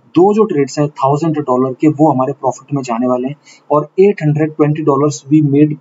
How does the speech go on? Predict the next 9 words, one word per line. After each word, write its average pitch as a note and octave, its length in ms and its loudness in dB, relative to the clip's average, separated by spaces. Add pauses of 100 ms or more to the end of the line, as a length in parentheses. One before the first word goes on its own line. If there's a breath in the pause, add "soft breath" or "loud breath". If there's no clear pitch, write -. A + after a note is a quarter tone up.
profit E3+ 560 0
again F#3+ 460 4
with D3+ 180 -2
this D#3 220 -2
strategy। A#2+ 420 -4 (460 soft breath)
तो G3+ 80 0
गाइस, G#3 320 0
ये G#3 180 4
जो B3 240 0